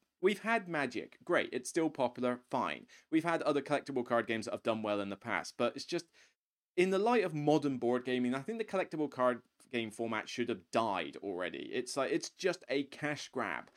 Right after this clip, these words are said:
That's all it is, nothing but a cash grab. There's no reason to do it other than just, "I want to make money." And so, you know, it kind of puts me off in that respect. But here, as I say, I'd be interested to see how well this does, but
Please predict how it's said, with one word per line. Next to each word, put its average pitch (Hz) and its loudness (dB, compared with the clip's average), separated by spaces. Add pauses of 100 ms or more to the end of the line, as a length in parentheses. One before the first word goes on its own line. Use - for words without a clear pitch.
(220)
That's 175 -6
all 196 2
it 190 4
is, 143 4
nothing 208 -2
but - 2
a - -6
cash 160 -6
grab. - -2
There's 143 -4
no 196 2
reason 165 0
to 123 -4
do 113 4
it 104 2
other 120 2
than 113 -2
just, - -2
"I 120 2
want 120 0
to 120 -6
make 104 -4
money." 85 -8 (500)
And 104 0
so, 113 4 (640)
you 123 0
know, 107 2
it 123 -2
kind 190 -2
of - -10
puts - -6
me 147 -2
off 147 -4
in 98 -6
that 85 -6
respect. - -8 (420)
But 101 2 (120)
here, 170 4 (120)
as 127 -2
I 120 -4
say, 107 4 (360)
I'd 185 0
be 196 4
interested 180 0
to 151 2
see 151 2
how 135 6
well 123 6
this 107 0
does, 107 6 (140)
but 101 2